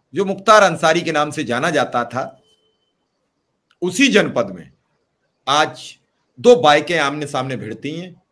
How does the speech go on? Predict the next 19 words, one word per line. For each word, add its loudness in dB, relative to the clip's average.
और -4
देखते 2
ही -2
देखते -4
वो -4
भिड़ंत -2
विकराल 2
स्वरूप -2
ले 0
लेती -6
है। -12
मारपीट, 0
पथराव 0
तक -6
मौ-, -10
नौबत -6
पहुंच -6
जाती -6
है। -14